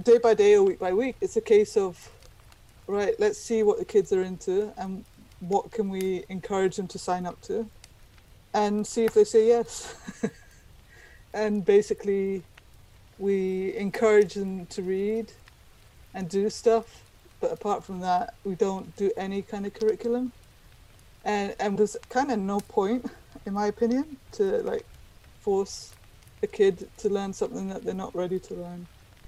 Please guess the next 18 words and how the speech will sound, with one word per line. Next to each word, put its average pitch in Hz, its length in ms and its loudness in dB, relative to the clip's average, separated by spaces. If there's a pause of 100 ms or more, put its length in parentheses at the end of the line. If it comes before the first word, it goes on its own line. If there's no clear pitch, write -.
(160)
And 190 400 -4 (260)
I 208 120 2
believe 196 440 4
every 196 340 -2
kid 180 260 -6
is 175 100 -8
different. - 360 -8 (880)
So 190 460 -4
my 202 160 2
eldest 226 320 6
is - 320 -4 (220)
seventeen, 220 640 -4 (1160)
and 185 120 -6
he's 214 420 0 (240)
self-taught 190 760 -2
him, 180 380 -10 (400)
himself 180 480 -6
everything 180 440 -6